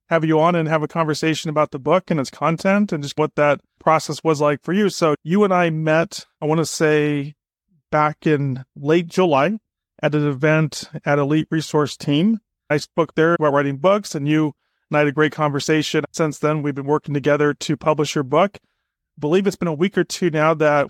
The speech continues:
we've had it on Amazon. Tell us a little bit, high level, what's the book called, and just what's a high level overview of the content of the book? Who's it for?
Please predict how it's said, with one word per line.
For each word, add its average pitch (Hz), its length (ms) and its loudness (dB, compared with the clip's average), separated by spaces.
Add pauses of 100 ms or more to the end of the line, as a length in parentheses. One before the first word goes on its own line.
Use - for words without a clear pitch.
we've 147 120 -4
had 165 320 0
it 165 160 2
on 151 400 -2
Amazon. 165 760 0 (400)
Tell 247 160 4
us 247 100 -2
a 220 60 2
little 247 180 2
bit, 156 300 0 (220)
high 196 120 0
level, 180 480 0 (220)
what's 180 240 0
the 185 100 -4
book 165 220 0
called, 190 400 0 (400)
and 160 120 -4
just 147 140 -8
what's 180 180 0
a 165 120 2
high 180 240 0
level 165 420 2
overview 147 680 0 (200)
of 147 160 -2
the 135 100 0
content 156 440 -2
of 139 80 -2
the 131 100 -4
book? 127 300 -2
Who's 185 200 0
it 170 120 0
for? 170 440 0